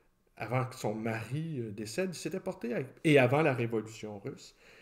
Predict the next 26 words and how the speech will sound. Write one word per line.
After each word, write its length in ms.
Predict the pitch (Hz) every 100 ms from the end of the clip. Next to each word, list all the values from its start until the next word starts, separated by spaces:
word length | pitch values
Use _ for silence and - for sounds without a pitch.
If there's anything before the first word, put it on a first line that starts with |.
| -
il 120 | 156
s'était 280 | 160 220 226
porté 600 | 226 196 - 226 233 -
acquéreur 680 | - 202 - 143 123 139 147
de 180 | 117 113
champs 360 | - - 143 147 _ _ _ _ _
de 160 | 107 160
pétrole. 560 | 160 143 - 123 127 120 - _ _ _ _
Et 480 | 139 135 135 127 - - _ _ _ _ _ _ _ _ _ _ _ -
l'action 560 | 123 110 - - 147
se 80 | 127
déroule 580 | 120 101 120 123 107 120 - _ -
aux 180 | 127 113
alentours 320 | 107 101 117
de 80 | 110
mille 80 |
neuf 100 | 104
cent 140 | 98 101
vingt-quatre, 520 | 95 92 - 143 120
donc 320 | 107 101 95 -
quelques 320 | 95 98 95
années 160 | 90
après 180 | 98 -
la 120 | 92
Révolution 580 | 92 87 90 85 - 90
russe. 360 | 85 135 -